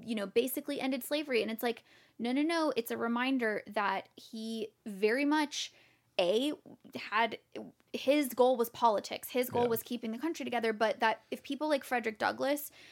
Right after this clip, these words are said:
Speaker 1: did not exist in order to, you know, change his heart and his mind and to keep pushing for freedom and to keep pushing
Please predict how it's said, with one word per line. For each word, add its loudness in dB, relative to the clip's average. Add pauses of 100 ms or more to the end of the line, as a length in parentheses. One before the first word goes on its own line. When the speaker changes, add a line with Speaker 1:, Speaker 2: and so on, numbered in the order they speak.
(100)
Speaker 1:
did -4
not 0
exist -2
in -6
order -2
to, -6 (460)
you 0
know, -4
change -2
his -2
heart 2
and -2
his -6
mind 0
and -4
to -4
keep -6
pushing -4
for -4
freedom -4
and -4
to -4
keep -6
pushing -6